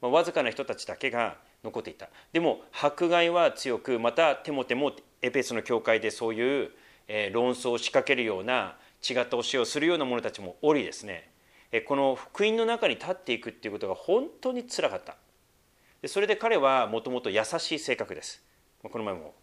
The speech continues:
学びましたよね。優しい性格というのは逆に言うと臆病なんですよ。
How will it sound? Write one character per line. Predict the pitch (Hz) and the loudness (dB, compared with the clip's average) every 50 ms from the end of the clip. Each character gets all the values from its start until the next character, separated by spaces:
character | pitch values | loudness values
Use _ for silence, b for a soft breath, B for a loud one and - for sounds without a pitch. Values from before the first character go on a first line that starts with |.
| b b b b b b b b b _ | b b b b b b b b b _
学 | 113 107 107 | -6 -6 -4
び | 101 | -4
ま | 95 90 | -6 -10
し | - | -12
た | 92 | -12
よ | 98 117 | -8 -8
ね。 | 131 - - b b b b b b b _ _ | -8 -8 -10 b b b b b b b _ _
優 | 107 104 107 113 113 | -8 -2 0 0 0
し | - - 135 - - - - 131 123 | 0 -2 -4 -2 -2 -4 -4 -4 -4
い | 120 | -4
性 | 117 - - 123 123 | -6 -2 0 0 0
格 | 120 131 120 - - | 0 -2 -4 -4 -4
と | - | -4
い | 175 | -4
う | 185 | -2
の | 170 | 0
は | 127 101 101 - b b b b b _ | -2 -2 -4 -6 b b b b b _
逆 | - 113 107 - 123 | -2 -2 -2 0 -4
に | 120 | -4
言 | 117 110 | -4 -4
う | 107 | -4
と | 104 87 90 | -4 -6 -6
臆 | - - 127 | -6 -6 -6
病 | 120 139 135 107 | -4 -2 -4 -4
な | 90 | -4
ん | 78 | -10
で | 76 - | -14 -18
す | - - | -18 -18
よ。 | 92 85 | -18 -18